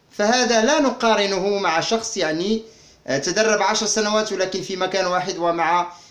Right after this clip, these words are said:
آه، في وسط واحد وعند بضعة مدربين. فالذي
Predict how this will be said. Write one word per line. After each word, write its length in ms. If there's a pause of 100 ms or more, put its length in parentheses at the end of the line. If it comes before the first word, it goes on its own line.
(140)
آه، 520
في 220
وسط 360
واحد 280 (540)
وعند 420
بضعة 480 (320)
مدربين. 920 (340)
فالذي 760